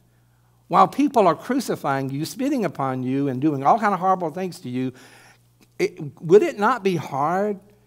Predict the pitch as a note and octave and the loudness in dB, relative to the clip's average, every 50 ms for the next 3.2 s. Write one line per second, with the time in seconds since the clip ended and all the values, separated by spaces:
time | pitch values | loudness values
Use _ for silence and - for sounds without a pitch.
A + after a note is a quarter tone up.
0 | _ _ _ _ _ _ - - E3 D#3+ D3 C#3 D#3 G3+ - - D3+ E3+ F#3+ F#3 | _ _ _ _ _ _ -4 -2 0 0 2 2 0 0 0 -2 -2 -2 0 0
1 | F3+ F3+ - - _ _ _ - D3 D#3 - - - - - - - E3+ - _ | -2 -4 -8 -20 _ _ _ -4 -4 -2 -4 -4 -6 -10 -14 -16 -18 -18 -18 _
2 | _ _ _ _ _ _ _ _ _ _ _ _ _ _ _ _ _ _ _ - | _ _ _ _ _ _ _ _ _ _ _ _ _ _ _ _ _ _ _ -4
3 | C#3 B2 - | -4 -4 -6